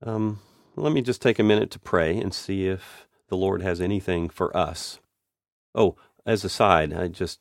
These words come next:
thought, I've been thinking about this. People will listen to this at different times. Uh, there may be people listening to this a few years from when I'm recording this.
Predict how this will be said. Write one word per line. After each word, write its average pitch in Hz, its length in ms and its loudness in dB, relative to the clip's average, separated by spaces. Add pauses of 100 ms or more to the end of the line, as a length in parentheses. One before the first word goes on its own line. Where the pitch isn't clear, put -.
(120)
thought, 87 320 -6
I've 85 80 -6
been 98 120 -6
thinking 98 260 -2
about 78 220 -2
this. - 320 -8 (720)
People 117 340 4
will 98 180 4
listen 120 340 2
to 95 140 -4
this 80 320 -2
at - 100 -8
different - 300 -2
times. 92 640 -2 (520)
Uh, 73 320 -4
there 90 160 0
may 95 120 6
be 101 120 -2
people 80 300 -6
listening 78 400 -4
to 76 80 -2
this 80 300 -6
a 82 80 -10
few - 180 -8
years 82 560 -4 (240)
from 87 200 -4
when 87 140 -2
I'm 82 140 -4
recording 90 460 -6
this. - 320 -14